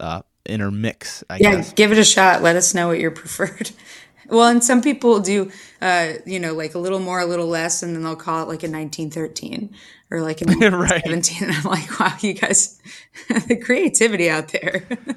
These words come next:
Speaker 1: It is rather creative. I mean, you could almost do a tasting of a bunch of combinations. And,
Speaker 2: Yeah,
Speaker 1: and,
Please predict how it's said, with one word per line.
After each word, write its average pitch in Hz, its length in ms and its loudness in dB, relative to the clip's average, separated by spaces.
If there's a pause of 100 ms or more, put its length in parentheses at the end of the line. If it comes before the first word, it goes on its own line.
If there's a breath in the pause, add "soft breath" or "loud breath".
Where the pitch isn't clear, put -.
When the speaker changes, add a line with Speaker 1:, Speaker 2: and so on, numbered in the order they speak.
(760 loud breath)
Speaker 1:
It 143 140 6
is 233 200 4
rather 185 360 2
creative. 151 560 2
I 117 80 2
mean, 120 180 -4
you 143 80 -2
could 165 140 2
almost 151 380 2
do 139 280 4
a 127 60 4
tasting 135 520 0
of 113 320 -4
a 110 60 -6
bunch 127 300 0
of 120 80 -8
combinations. 104 800 -6
And, 101 100 -6
Speaker 2:
Yeah, - 140 -4
Speaker 1:
and, 202 420 -6